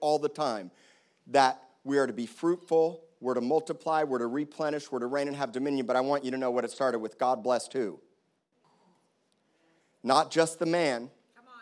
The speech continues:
not just the woman, because to truly be fruitful and multiply and reproduce and engender sons and daughters in the generation, it takes a man and a woman. That's why the attack on marriage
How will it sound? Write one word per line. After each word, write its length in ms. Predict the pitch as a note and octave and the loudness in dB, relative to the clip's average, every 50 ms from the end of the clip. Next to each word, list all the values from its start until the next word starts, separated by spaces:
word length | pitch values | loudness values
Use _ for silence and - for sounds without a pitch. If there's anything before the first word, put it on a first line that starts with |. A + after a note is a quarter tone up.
| G#3+ G3 F#3+ _ _ _ _ _ _ _ _ _ _ _ _ _ _ _ - | -20 _ _ _ _ _ _ _ _ _ _ _ _ _ _ _ _ _ -4
not 300 | A2+ B2 C3 C3+ C#3 C#3 | 2 4 4 4 4 2
just 280 | B2+ D3+ D3+ D3+ D3+ - | 2 2 2 2 0 -2
the 100 | D#3+ D#3+ | 0 2
woman, 460 | D#3+ F3+ F3 E3 C#3+ A#2+ A2 A#2 B2+ - _ _ _ _ _ _ _ _ _ _ - | 2 4 2 2 2 -2 -4 -6 -10 -16 _ _ _ _ _ _ _ _ _ _ -4
because 340 | C#3+ C#3 - - D#3 D#3 - | -4 0 2 2 0 2 0
to 120 | - D3+ | -2 -4
truly 440 | - - - - G#3 G3 F#3 F3+ E3 | -4 -4 -4 -2 0 2 2 2 2
be 160 | C3+ D3+ D3+ | 0 -2 -4
fruitful 480 | D3 - - E3+ F3 E3+ - D3 C#3+ C3+ | -4 -2 -2 -2 -2 -2 -2 -2 -2 0
and 100 | C3 C#3 | 0 0
multiply 640 | D#3 D#3+ D#3 E3+ D#3 - - D3+ C#3+ C#3 C3 C3 C3+ - - _ _ _ | 0 0 0 -2 -6 -2 0 2 4 4 2 2 -2 -6 -14 _ _ _
and 200 | - C3+ C3 C3+ | -6 -4 -2 0
reproduce 640 | C3+ D#3 E3 D#3+ - - C#3+ B2+ C#3+ D#3+ D#3 D#3 - | 2 0 0 0 -2 -4 -4 0 0 0 0 -2 -2
and 160 | - D3 C3+ | -4 -2 -2
engender 460 | C3+ C3+ B2+ B2+ D3+ D#3 E3 D3+ D3+ | -2 -2 -2 -2 -2 0 0 -2 -4
sons 360 | - - - D#3+ D3+ D3 C3 | -6 -4 -4 -4 -4 -4 -6
and 140 | - C#3 C3+ | -6 -6 -2
daughters 380 | B2+ D3+ D3+ D3+ C#3+ C3+ - C#3 | 0 0 2 2 0 -2 -4 -6
in 60 | C3 | -8
the 60 | C3 | -6
generation, 640 | B2 A#2 C#3 C#3 C3+ C3+ C#3 C#3+ C3+ C#3 C3 B2 A2 - _ _ _ | -6 -4 -4 -4 -2 -2 -2 -2 -4 -4 -8 -12 -12 -12 _ _ _
it 160 | - B2+ B2+ B2+ | -6 -6 -6 -4
takes 380 | - C#3 C3 A#2 - - - _ _ _ _ _ | -2 -4 -4 -4 -6 -12 -20 _ _ _ _ _
a 100 | - A2 | -8 -6
man 540 | A2+ G#2+ A2 A2+ A2 A2 A2+ A2+ A2+ B2 C3+ - _ _ _ _ _ _ _ _ - | -6 -6 -6 -6 -4 -4 -4 -6 -6 -8 -10 -16 _ _ _ _ _ _ _ _ -20
and 140 | G2+ G2 G2 | -18 -18 -16
a 60 | G2 | -16
woman. 400 | G2 G2 G2+ G#2 G2+ F#2 D#2+ C#2+ C#2+ _ _ _ _ _ _ _ _ _ _ _ _ _ _ _ _ _ _ _ _ _ _ _ _ _ _ _ _ _ _ _ - | -14 -12 -12 -12 -14 -14 -18 -20 -20 _ _ _ _ _ _ _ _ _ _ _ _ _ _ _ _ _ _ _ _ _ _ _ _ _ _ _ _ _ _ _ 2
That's 300 | B2+ C3 C3 B2+ - - | 4 4 4 2 0 0
why 220 | C3+ C3 B2+ B2 | 2 4 4 4
the 160 | B2 A#2 A#2 | 2 0 -2
attack 420 | A#2 A2+ - - C#3+ C#3 C3+ - C3+ | -4 -4 -4 -6 -6 -6 -4 -4 -4
on 180 | B2+ B2+ B2 | -4 -2 -2
marriage 600 | B2 C3+ C#3+ D3+ C#3+ B2 G2+ F#2 - - - - | -2 0 0 0 0 -2 -4 -8 -14 -18 -20 -20